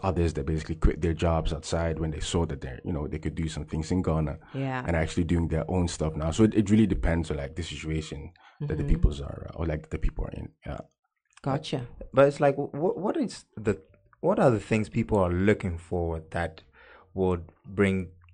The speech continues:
Speaker 3: or take their interest to, to Ghana? Because if anything, this pandemic has actually showed us that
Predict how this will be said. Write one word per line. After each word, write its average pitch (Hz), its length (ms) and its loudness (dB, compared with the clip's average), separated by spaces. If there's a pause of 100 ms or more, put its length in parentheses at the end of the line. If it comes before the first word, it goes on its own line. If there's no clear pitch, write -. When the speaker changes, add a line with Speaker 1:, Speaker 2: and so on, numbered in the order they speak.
(340)
Speaker 3:
or 98 160 4
take 101 360 4
their 95 240 4
interest 101 680 -2 (480)
to, 85 520 0
to - 140 -8
Ghana? 90 540 2 (240)
Because 90 400 -8 (360)
if 139 180 8
anything, 151 460 4
this 120 160 4
pandemic 107 480 4
has 95 200 2
actually 98 360 0
showed 107 320 2
us 85 140 -2
that 82 280 -4